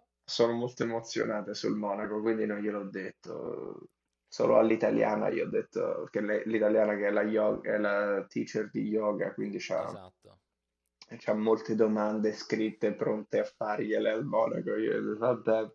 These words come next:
Speaker 1: poi vai, però tranquilla, cioè, gli parli, parlagli di Facebook, cioè".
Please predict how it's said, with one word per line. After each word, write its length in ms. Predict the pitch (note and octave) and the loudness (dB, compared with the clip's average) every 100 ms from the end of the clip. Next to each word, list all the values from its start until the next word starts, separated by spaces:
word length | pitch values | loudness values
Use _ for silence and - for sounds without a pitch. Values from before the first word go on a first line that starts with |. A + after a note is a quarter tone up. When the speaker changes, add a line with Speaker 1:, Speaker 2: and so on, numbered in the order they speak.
| _ | _
Speaker 1:
poi 220 | - A#2+ A2+ | 0 2 6
vai, 280 | A#2+ G#2+ G#2+ | 4 4 4
però 580 | A#2 A#2 A2+ G#2 G#2+ | 6 6 6 0 -4
tranquilla, 840 | - A2+ A2 - A#2+ A2+ A2 G#2+ G#2+ | -2 -2 -2 -2 0 2 2 0 -4
cioè, 440 | - A2+ G#2+ - - _ _ _ _ _ _ _ - | 0 -2 -2 -8 -12 _ _ _ _ _ _ _ -8
gli 160 | G#2+ G#2 | -6 -2
parli, 800 | A2 G#2+ A2 - - - A2 G#2+ | 0 0 -4 -6 -10 -10 -12 -6
parlagli 420 | A2+ A2+ A#2 A#2+ | 0 4 4 4
di 120 | A2 A2+ | 4 4
Facebook, 920 | A2+ A2+ A2+ G#2 G#2+ G#2 - - G#2+ | 8 8 6 4 -2 -2 -4 -6 -6
cioè". 340 | - - - | -6 -6 -6